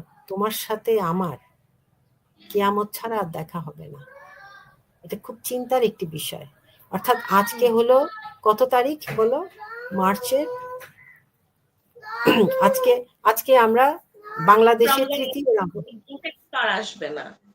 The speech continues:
Speaker 1: হ্যাঁ, এই দিনটি আর ফেরত আসবে না। আজকে আমরা রামাদানের তৃতীয়,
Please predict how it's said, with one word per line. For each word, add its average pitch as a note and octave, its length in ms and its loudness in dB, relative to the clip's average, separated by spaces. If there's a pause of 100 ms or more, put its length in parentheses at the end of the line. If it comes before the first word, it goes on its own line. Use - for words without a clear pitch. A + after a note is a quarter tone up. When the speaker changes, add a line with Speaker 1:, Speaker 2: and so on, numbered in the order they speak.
(500)
Speaker 1:
হ্যাঁ, F#3 220 -2 (120)
এই B3+ 180 2
দিনটি C4 380 -2
আর C4 60 4
ফেরত C4 300 0
আসবে A3 300 -4
না। D#3 100 -6
আজকে F3 260 -6
আমরা A3+ 260 0
রামাদানের A3+ 760 0 (560)
তৃতীয়, C#4+ 480 -2